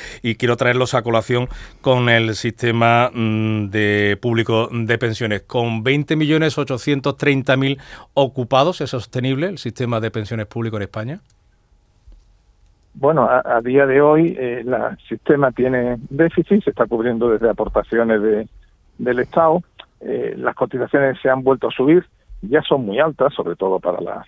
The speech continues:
Speaker 2: las empresas, pero también para los trabajadores, y yo ya el, el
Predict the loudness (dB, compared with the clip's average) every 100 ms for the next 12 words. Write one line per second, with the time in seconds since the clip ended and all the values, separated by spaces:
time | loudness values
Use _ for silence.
0 | -10 -4 -4 0 0 2 0 0 0 0
1 | 0 0 0 0 2 4 4 2 -4 -18
2 | -20 _ _ -8 -4 -2 2 4 4 2
3 | -2 -4 -6 -8